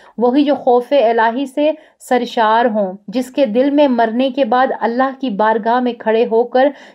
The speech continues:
जवाबदही का एहसास और इसकी फ़िक्र ही नहीं, इसके अंदर हदायत की तलब या गुमराही से बचने का जज्बा ही नहीं होगा।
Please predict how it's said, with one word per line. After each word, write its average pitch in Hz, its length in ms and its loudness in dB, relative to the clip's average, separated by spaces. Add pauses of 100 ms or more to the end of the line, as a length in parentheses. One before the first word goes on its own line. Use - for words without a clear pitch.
(100)
जवाबदही 226 840 0
का 262 160 -2
एहसास 226 600 -2
और 247 120 -2
इसकी 254 260 -6
फ़िक्र 285 340 -2
ही 392 160 -2
नहीं, 220 380 -2 (340)
इसके 247 280 -8
अंदर 226 240 -2
हदायत 208 480 0
की 240 140 -8
तलब 269 400 0 (260)
या 226 120 -2
गुमराही 214 500 -2
से 247 140 -4
बचने 208 360 -6
का 240 160 -4
जज्बा 202 360 -2
ही 254 140 -2
नहीं 240 220 -2
होगा। 202 300 -4